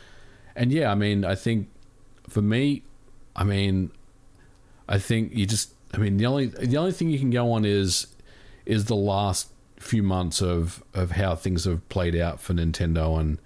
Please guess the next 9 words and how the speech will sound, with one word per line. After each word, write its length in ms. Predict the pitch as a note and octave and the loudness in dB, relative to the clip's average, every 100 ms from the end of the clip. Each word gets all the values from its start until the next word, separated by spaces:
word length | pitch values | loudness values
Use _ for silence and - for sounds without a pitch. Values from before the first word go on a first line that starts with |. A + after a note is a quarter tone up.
| - - - - - | -20 -20 -20 -20 -8
if 180 | A2+ F#2 | -4 -2
Twitter 260 | - B2+ B2 | 2 2 2
drops 400 | B2 A#2+ - - | 0 -2 -2 -4
is 680 | A2 G#2 G#2 G2+ F#2 - - - - - - - - G#2 | 0 2 2 0 0 -2 -6 -14 -18 -18 -18 -18 -16 -2
the 480 | G#2+ G2+ G2 G2 F#2 - - - - | 0 2 2 0 -4 -14 -20 -18 -2
major 500 | G#2 G2+ G#2+ G#2+ G#2+ | 0 2 2 0 -2
form 240 | - A#2 | 0 0
of 140 | G#2 F#2+ | 0 0
communication 920 | A#2 A2 F#2+ G#2+ G#2 G#2 A2+ A2+ | 0 0 0 0 0 0 0 0